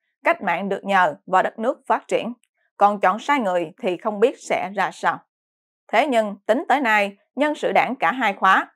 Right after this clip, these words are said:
mười hai và mười ba, đã có tám ủy viên Bộ Chính trị bị xử lý, nhiều ủy viên Trung ương Đảng phải đi tù.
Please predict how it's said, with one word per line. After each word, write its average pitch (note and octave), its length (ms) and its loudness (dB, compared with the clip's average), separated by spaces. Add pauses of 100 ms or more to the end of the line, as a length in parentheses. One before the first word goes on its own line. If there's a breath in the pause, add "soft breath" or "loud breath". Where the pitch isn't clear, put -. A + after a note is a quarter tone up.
mười F#3+ 220 0
hai C4 220 0
và F#3+ 100 0
mười F3 140 -2
ba, G3 380 2 (160 soft breath)
đã F#3+ 140 2
có A#3+ 180 2
tám B3 300 2
ủy F#3+ 180 -2
viên A#3 220 4
Bộ F3 100 -2
Chính A3+ 160 -4
trị F3 200 0
bị D#3 160 -6
xử E3 200 -4
lý, G3+ 320 0 (220)
nhiều G3+ 200 0
ủy F#3+ 180 0
viên B3 200 0
Trung A#3 160 -6
ương A#3+ 140 -2
Đảng G3 340 0
phải D#3 260 0
đi G#3+ 200 0
tù. - 360 2